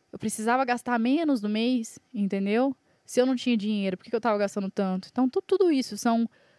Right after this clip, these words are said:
essa parte financeira, são modelos financeiros que a gente cresce. Toda pessoa nasce numa família onde tem, já existe um modelo financeiro.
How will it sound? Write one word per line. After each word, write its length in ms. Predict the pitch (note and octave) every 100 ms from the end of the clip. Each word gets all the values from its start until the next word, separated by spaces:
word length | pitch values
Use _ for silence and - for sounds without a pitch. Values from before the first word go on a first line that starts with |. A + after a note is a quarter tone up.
| _ _ _
essa 280 | - A3 A#3
parte 320 | - A3+ A3
financeira, 680 | - G3+ F#3+ - A#3+ C4+ A3+
são 160 | G#3 A3
modelos 500 | G#3+ G#3 B3 D4+ C#4+
financeiros 460 | A3+ A3+ A#3 A3
que 80 | -
a 60 | G#3+
gente 180 | G#3 -
cresce. 520 | G#3+ F#3+ F3 - - _ _ _ _ -
Toda 200 | A#3+ D4
pessoa 480 | E4 D#4+ - D4 D#4
nasce 360 | C#4+ C#4 D4 C#4
numa 180 | C4+ C4+
família 500 | C4+ B3 B3 C4+ C#4+
onde 180 | B3+ B3
tem, 360 | C4 C4+ D4
já 160 | B3 C4+
existe 280 | C4+ C#4+ -
um 60 | B3+
modelo 240 | A#3 G#3+
financeiro. 640 | - G3+ G3 - G3 F3+